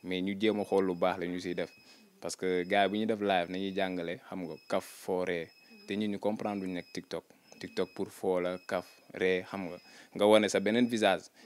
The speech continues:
mais c'est pas parce que noonu nga mel rek, noonu ngay dugal si TikTok bi,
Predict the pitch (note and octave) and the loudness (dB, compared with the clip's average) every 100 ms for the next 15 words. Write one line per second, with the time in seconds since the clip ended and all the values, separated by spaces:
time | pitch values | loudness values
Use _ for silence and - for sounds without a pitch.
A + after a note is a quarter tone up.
0 | - F#2+ F#2 G2+ - A2+ A2+ A#2 A2 G#2 | -12 -4 -2 -2 2 4 4 2 -6 -4
1 | G2 G2 G2 F#2+ F#2 F2 F2 - _ _ | -2 0 -2 -2 -2 -2 -4 -6 _ _
2 | _ - - - F2+ F#2+ F#2+ F#2 F2+ F2+ | _ -20 -20 -10 -2 0 0 -2 -2 -4
3 | F2 - F2 E2+ F2 | -6 -10 -8 -8 -8